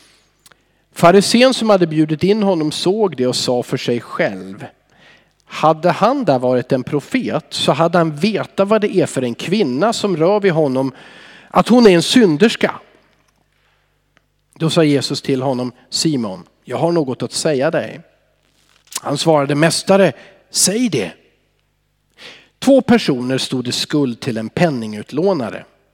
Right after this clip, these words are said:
Den ena var skyldig femhundra denarer, den andra femtio. När de inte kunde betala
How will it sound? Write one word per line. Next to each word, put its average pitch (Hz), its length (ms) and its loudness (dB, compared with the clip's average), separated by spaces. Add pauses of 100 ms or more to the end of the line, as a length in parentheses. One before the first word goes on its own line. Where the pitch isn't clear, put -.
(560)
Den 175 180 4
ena 226 380 6
var 240 160 6
skyldig 160 480 0
femhundra 147 720 2
denarer, 120 600 -4
den 185 200 2
andra 139 380 0
femtio. 101 680 -6 (1040)
När 147 100 6
de 196 100 8
inte 220 200 6
kunde 240 300 6
betala 214 680 6